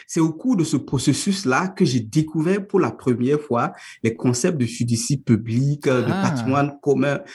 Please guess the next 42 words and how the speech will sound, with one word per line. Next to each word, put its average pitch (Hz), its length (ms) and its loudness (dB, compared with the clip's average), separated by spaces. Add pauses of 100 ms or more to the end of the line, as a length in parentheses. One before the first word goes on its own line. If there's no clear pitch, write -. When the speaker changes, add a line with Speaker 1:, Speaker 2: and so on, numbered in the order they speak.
(160)
Speaker 1:
euh, 117 280 2
de 117 160 -2
la 117 160 2
nation, 113 540 0
et 131 100 -4
cetera. 139 520 -2
Et 147 40 0
ça, 220 220 -2
Speaker 2:
Ok. 180 60 -2
Speaker 1:
ça 139 160 0
m'a, 117 300 0 (400)
ça - 160 -6
m'a 139 160 2
beaucoup 156 380 0
questionné. 143 600 0 (600)
J'ai 139 200 0
trouvé 165 320 2
un 196 100 0
intérêt 139 420 0
à 113 140 2
ça - 300 0
et 139 80 2
je 120 100 2
me 113 100 2
suis - 180 -6
posé 147 340 0
beaucoup 120 260 -2
de 123 80 2
questions. - 540 0 (500)
Et 165 280 -2 (380)
une 233 180 4
fois 196 180 -2
que 170 360 0 (300)
l'examen 127 460 2
a 165 60 2
été 135 200 0
validé, 110 480 0
je 143 140 0
me 113 60 -2
suis 180 160 -4
dit, 135 120 4
mais 110 200 0